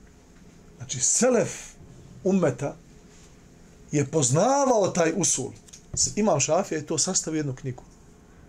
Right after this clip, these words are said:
Da olakša učenicima i da u-, olakša onima koji traže znanje. Ali oni su poznavali,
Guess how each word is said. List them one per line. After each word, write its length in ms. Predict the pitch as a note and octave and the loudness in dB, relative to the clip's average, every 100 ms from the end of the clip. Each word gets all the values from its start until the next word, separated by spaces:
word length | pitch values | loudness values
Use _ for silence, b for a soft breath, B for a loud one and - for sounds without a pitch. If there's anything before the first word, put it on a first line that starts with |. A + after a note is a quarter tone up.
| - | -2
Da 120 | C#3+ | 2
olakša 640 | C#3 E3+ A#3 - G#3 E3+ - | 4 2 2 0 2 0 0
učenicima 720 | D#3+ D#3+ D#3+ E3 - E3 G3+ - - - - - - - - - - - - - - - | -2 -2 -2 -2 -2 -4 -8 -10 -20 -20 -20 -20 -20 -20 -20 -20 -20 -20 -20 -20 -12 -4
i 80 | |
da 100 | C#3+ | 2
u-, 200 | C#3+ E3 - | 2 0 -2
olakša 420 | E3 F#3+ - D#3+ | 0 0 0 -2
onima 340 | E3+ F#3 E3+ | -2 -4 -6
koji 380 | D#3 D#3+ E3+ G3+ - - - | -6 -6 -6 -6 -16 -20 -20
traže 500 | - D#3 D#3+ C#3+ B2+ | -4 0 2 0 -2
znanje. 240 | A2+ A#2+ G#2+ - - - - - - - - - - - - | -6 -10 -16 -20 -20 -20 -20 -20 -20 -20 -20 -20 -20 -20 -20
Ali 140 | - - - - | -20 -20 -20 -14
oni 140 | A#2 | -8
su 200 | G2+ - | -6 -6
poznavali, 400 | - A#2 C3 D3 | -6 -2 0 0